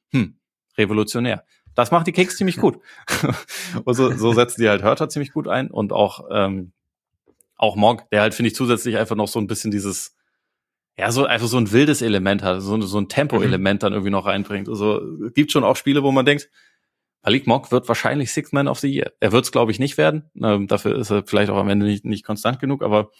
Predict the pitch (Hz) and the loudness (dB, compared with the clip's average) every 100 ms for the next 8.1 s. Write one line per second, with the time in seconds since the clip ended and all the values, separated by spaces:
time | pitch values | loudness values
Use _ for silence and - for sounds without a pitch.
0 | _ _ - 165 165 156 135 - 143 127 | _ _ 0 2 4 2 2 2 2 2
1 | 127 117 117 123 131 127 113 110 117 123 | 2 2 0 -2 0 2 2 2 0 -4
2 | 131 127 117 113 104 117 110 110 101 _ | -4 -2 -2 -4 -4 0 2 2 -2 _
3 | _ _ _ _ - 113 117 110 107 202 | _ _ _ _ -4 0 2 0 0 -2
4 | - 107 - 95 - 104 - 92 87 _ | 0 -2 0 -2 -2 -2 0 0 -2 _
5 | - 143 - _ 107 98 110 - 117 110 | -4 -2 -4 _ -4 0 0 0 0 2
6 | 107 - - - 113 113 107 104 113 110 | 0 -6 -8 -4 -2 2 2 2 -2 0
7 | 101 101 101 110 - 107 107 101 104 104 | 0 2 2 0 -2 -2 -2 -2 -2 -2
8 | 101 | -6